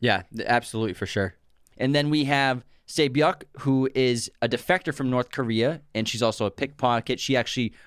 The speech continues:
Speaker 2: robs Gi-hun, um, in the opening of the show
Speaker 1: During the, the foot
Speaker 2: after he
Speaker 1: chase.
Speaker 2: wins
Speaker 1: Yeah.
Speaker 2: that, that horse race and wins all the money. He thinks he's gonna be able to, you know, pay for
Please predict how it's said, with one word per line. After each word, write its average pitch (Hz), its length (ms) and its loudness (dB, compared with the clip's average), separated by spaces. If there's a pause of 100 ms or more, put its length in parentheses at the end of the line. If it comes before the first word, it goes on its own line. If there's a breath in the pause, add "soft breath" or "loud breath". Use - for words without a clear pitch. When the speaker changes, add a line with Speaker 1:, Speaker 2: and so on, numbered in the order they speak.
Speaker 2:
robs 123 320 0
Gi-hun, 117 520 0 (340 loud breath)
um, 110 400 0 (300)
in 123 120 0
the 123 100 -2
opening 120 360 0
of 107 120 -2
the 107 60 -2
show 123 520 0
Speaker 1:
During 110 200 -4
the, 104 60 -10
the - 160 -16
foot 117 100 -2
Speaker 2:
after 131 240 0
he 131 100 0
Speaker 1:
chase. 127 80 0
Speaker 2:
wins 131 240 0
Speaker 1:
Yeah. 123 120 4
Speaker 2:
that, 113 200 -2
that 110 140 0
horse 113 280 -2
race 113 240 0
and 120 60 -2
wins 110 160 -2
all 107 80 2
the 104 80 -4
money. 107 320 -2
He 107 60 -6
thinks 113 200 -8
he's - 60 -14
gonna 113 120 -4
be 107 100 -2
able 101 140 -4
to, - 140 -8
you 107 80 0
know, 95 200 -2
pay 104 300 -4
for 98 440 -4